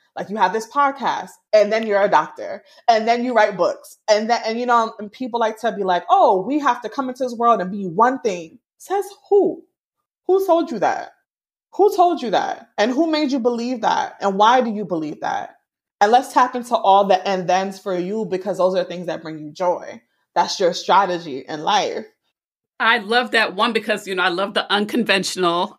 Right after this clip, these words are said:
Speaker 2: and the outside the box thinking, 'cause everything that I think I learned in business the past year was like, focus on one thing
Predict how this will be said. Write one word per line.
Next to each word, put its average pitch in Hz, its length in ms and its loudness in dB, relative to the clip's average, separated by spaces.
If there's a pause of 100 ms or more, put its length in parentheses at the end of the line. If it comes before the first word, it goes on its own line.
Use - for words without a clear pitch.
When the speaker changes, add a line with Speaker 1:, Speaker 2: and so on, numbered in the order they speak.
(120)
Speaker 2:
and 175 140 -4
the 180 120 -2
outside 196 460 -2
the 196 80 -2
box 190 400 0
thinking, 180 680 -2 (420)
'cause - 220 -8
everything 214 480 -2
that 185 100 0
I 175 60 -4
think 185 180 -10
I 180 120 -2
learned 175 280 -4
in 175 100 -6
business 214 300 -2
the 196 80 -6
past 190 300 -2
year 202 100 0
was 196 160 -6
like, 156 200 -10
focus 160 320 -12
on 170 140 -6
one 220 220 -4
thing 214 520 0